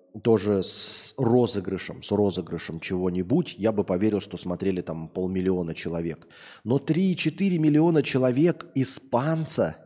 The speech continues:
смотреть, чтобы что? Это даже не Мистер Бист. Я понятия не имею, кто такой Мистер Бист. Я просто знаю имя, да, я видел его,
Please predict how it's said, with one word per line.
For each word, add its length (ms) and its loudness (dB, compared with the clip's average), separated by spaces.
смотреть, 760 0
чтобы 440 -2
что? 460 -2
Это 240 2
даже 240 2
не 120 4
Мистер 340 2
Бист. 320 -2
Я 140 4
понятия 580 0
не 140 2
имею, 120 0
кто 100 -2
такой 140 -2
Мистер 280 0
Бист. 240 -6
Я 40 -2
просто 280 -8
знаю 320 0
имя, 200 0
да, 140 0
я 140 2
видел 320 -2
его, 220 -4